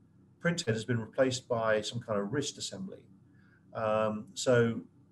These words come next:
essentially, this means motors. Uh, we also have to consider power, which we'll talk about a little bit later,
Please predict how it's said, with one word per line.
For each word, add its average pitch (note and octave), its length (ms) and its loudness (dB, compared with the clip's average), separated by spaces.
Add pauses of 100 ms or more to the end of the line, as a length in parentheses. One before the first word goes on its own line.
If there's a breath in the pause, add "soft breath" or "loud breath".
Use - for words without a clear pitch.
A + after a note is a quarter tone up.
(280)
essentially, A#2+ 720 2 (160)
this A#2+ 220 -4
means G#2+ 420 -4 (100)
motors. - 540 -4 (720 soft breath)
Uh, A2+ 460 6
we C3+ 80 8
also C#3 180 6
have A#2 120 4
to - 80 -10
consider A2 360 0
power, B2 480 4
which G2+ 160 -6
we'll A2 100 -10
talk - 240 -16
about F#2 180 -6
a - 20 -12
little F#2+ 160 -6
bit - 160 -14
later, G#2 420 -2